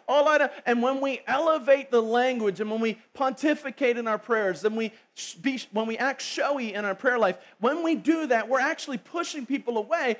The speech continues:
that sincerely just want to talk to God. If you're jotting notes, write this down. For kingdom citizens, prayer is never performance. For kingdom citizens, prayer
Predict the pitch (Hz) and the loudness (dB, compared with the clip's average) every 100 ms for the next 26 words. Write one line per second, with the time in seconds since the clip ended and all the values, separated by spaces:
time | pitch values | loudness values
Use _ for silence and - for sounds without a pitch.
0 | - - - - 233 - 330 311 226 240 | -6 -8 -8 -8 -10 -8 -8 -6 -6 -8
1 | 240 208 233 - _ _ - 247 208 175 | -12 -10 -10 -10 _ _ -16 -14 -6 -4
2 | 151 _ _ _ - 233 285 330 269 110 | -4 _ _ _ -16 -8 -8 -8 -10 -14
3 | _ _ _ _ _ _ _ _ _ _ | _ _ _ _ _ _ _ _ _ _
4 | _ _ _ _ _ _ _ _ _ _ | _ _ _ _ _ _ _ _ _ _
5 | _ _ _ _ _ _ _ _ _ _ | _ _ _ _ _ _ _ _ _ _
6 | _ _ _ _ _ 175 170 196 185 165 | _ _ _ _ _ -8 0 2 2 -2
7 | 170 - 175 170 156 - 160 151 151 196 | -4 -2 -4 -2 -8 -4 -2 -2 -2 -4
8 | - 226 247 247 226 - 214 247 - 285 | 0 -2 -2 -4 -4 2 2 0 -4 -4
9 | 294 285 - _ _ _ _ - 254 214 | -4 -8 -18 _ _ _ _ -8 -4 0
10 | 262 269 226 185 - 220 240 220 220 220 | 2 0 -2 -6 -8 -4 -4 0 -2 -2
11 | 220 - 190 185 170 120 - - - - | -12 -8 -4 -4 -4 -8 -12 -20 -20 -20
12 | _ _ _ _ _ _ _ _ _ _ | _ _ _ _ _ _ _ _ _ _
13 | _ 226 220 226 247 294 320 - 349 339 | _ -8 -4 -2 -2 -2 -4 -4 -4 -4
14 | 320 339 311 - _ _ _ - 269 294 | -6 -6 -8 -10 _ _ _ -4 2 2
15 | 311 330 320 | 2 -2 -6